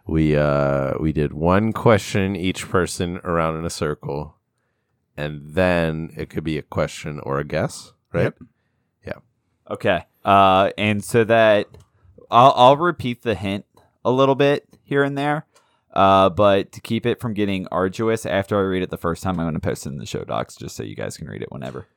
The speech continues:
Speaker 1: Yes.
Speaker 3: Uh, you keep track of what questions were asked and what weren't in your brain.
Speaker 1: Yep.
Speaker 3: Uh,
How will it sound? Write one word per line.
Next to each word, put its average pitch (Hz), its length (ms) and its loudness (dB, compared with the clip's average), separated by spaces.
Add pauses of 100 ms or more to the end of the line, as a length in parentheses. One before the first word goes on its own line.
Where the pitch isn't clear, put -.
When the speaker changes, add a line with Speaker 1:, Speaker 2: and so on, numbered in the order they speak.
(120)
Speaker 1:
Yes. - 240 -6 (240)
Speaker 3:
Uh, 107 400 6
you 113 180 -2
keep 120 280 -4
track 98 340 2
of 87 260 -4 (120)
what 87 220 -2
questions 87 420 -4
were 85 120 -2
asked 80 300 -4
and 90 140 -8
what 85 180 -6
weren't 76 320 -8
in 78 160 -14
your 65 80 -14
brain. - 540 -10 (300)
Speaker 1:
Yep. - 160 -4 (520)
Speaker 3:
Uh, 113 540 6